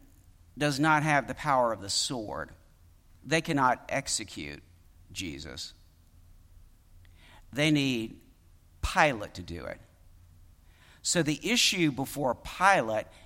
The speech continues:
is not that issue that we read about in Mark chapter fourteen, blasphemy before the Sanhedrin. The Sanhedrin turns this around and tries to work this, that Jesus is committing treason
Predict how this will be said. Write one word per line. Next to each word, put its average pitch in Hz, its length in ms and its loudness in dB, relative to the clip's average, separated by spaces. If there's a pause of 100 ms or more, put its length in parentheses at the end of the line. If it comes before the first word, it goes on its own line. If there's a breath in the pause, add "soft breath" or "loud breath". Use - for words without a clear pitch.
(120 loud breath)
is 139 280 2
not 147 600 6
that 135 220 4
issue 143 300 0
that 127 160 -6
we 127 120 -6
read 131 220 0
about 120 320 2
in 123 180 -2
Mark 127 300 2
chapter 120 360 -2
fourteen, 110 640 -6
blasphemy 127 920 2 (520)
before 139 220 -6
the 127 100 -8
Sanhedrin. 110 800 -4 (560 soft breath)
The 156 80 -2
Sanhedrin 160 680 2
turns 143 320 0
this 127 160 0
around 123 340 0
and 117 100 -4
tries 123 540 2
to 117 340 -8
work 143 440 0
this, 104 420 -6 (920 soft breath)
that 143 200 -2
Jesus 135 680 0
is 127 200 -2
committing 120 640 -4 (260)
treason 143 960 -2